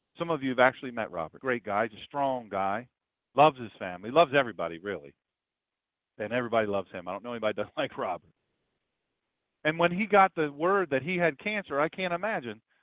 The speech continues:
Nobody wants to hear it. But I bet on the outside for his dear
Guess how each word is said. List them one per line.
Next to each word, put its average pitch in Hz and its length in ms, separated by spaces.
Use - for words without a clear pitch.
Nobody 180 280
wants 175 240
to 170 80
hear 185 180
it. 135 80
But 135 140
I 156 80
bet 196 220
on 185 120
the 170 120
outside 175 460
for 147 140
his 131 140
dear 180 180